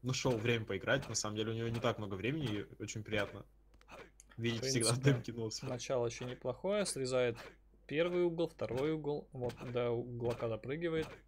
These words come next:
Speaker 2: третий угол, четвёртый угол.
Speaker 1: О!
Speaker 2: И вот здесь вот ещё, да, офигеть. Он ещё
Speaker 1: Сто двадцать. Если бы у него был стрейф получше.
Speaker 2: А вот здесь он не допрыгнул до пада.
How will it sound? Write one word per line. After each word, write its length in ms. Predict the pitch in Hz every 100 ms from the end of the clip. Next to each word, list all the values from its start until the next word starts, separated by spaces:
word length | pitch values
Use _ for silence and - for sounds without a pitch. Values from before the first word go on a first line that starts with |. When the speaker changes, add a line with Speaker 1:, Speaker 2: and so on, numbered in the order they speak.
| - - - - - -
Speaker 2:
третий 400 | 127 123 127 -
угол, 200 | 143 143
четвёртый 560 | 135 120 117 120 131 139
угол. 300 | 135 131 127 - - 131 -
Speaker 1:
О! 400 | 151 156 156 151
Speaker 2:
И 60 | 170
вот 140 | 165
здесь 220 | 156 196 151
вот 100 | 143
ещё, 420 | - 139 113 113
да, 220 | 117 123 - -
офигеть. 1200 | 151 - - - 135 131 139 131 120 110 - - - - - - _ - - - - - - _ - 131
Он 80 | 135
ещё 160 | -
Speaker 1:
Сто 140 | - 113
двадцать. 560 | 110 110 110 - - - - -
Если 280 | 185 196 208
бы 80 | 202
у 20 |
него 180 | 196 185
был 140 | 196
стрейф 340 | - 180 185
получше. 640 | 147 135 220 - 196 113 98 - - - - - - _ -
Speaker 2:
А 120 | 143
вот 120 | 143 131
здесь 200 | 160 165
он 120 | 147
не 80 | 139
допрыгнул 380 | 131 127 120 113
до 120 | 113
пада. 280 | 117 104